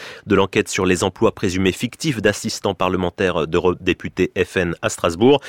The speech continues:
Décision de saisir de manière préventive deux millions d'euros de subventions publiques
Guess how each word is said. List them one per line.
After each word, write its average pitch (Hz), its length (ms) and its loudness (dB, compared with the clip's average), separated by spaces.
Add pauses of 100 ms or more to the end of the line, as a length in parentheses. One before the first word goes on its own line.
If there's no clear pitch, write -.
(200)
Décision 107 480 0
de 110 300 2
saisir 135 640 2
de 98 80 0
manière 95 300 0
préventive 98 480 -2
deux 120 200 6
millions 143 440 2
d'euros 113 340 2
de 101 100 0
subventions 98 480 -2
publiques 123 400 -2